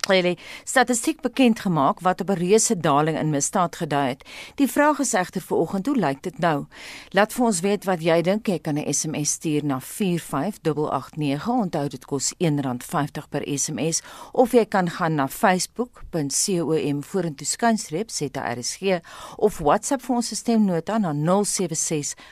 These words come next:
vyf drie ses ses nege ses een, nul sewe ses vyf drie ses ses nege ses een.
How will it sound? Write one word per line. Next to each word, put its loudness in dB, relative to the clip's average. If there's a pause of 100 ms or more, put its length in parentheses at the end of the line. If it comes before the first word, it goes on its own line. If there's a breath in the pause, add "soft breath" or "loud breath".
vyf 4
drie -4
ses -4 (200 loud breath)
ses 2
nege -4
ses -4
een, 2 (240 soft breath)
nul 2
sewe -4
ses 0 (180 loud breath)
vyf 2
drie -2
ses -2 (160 soft breath)
ses 0
nege -6 (100)
ses -4
een. -12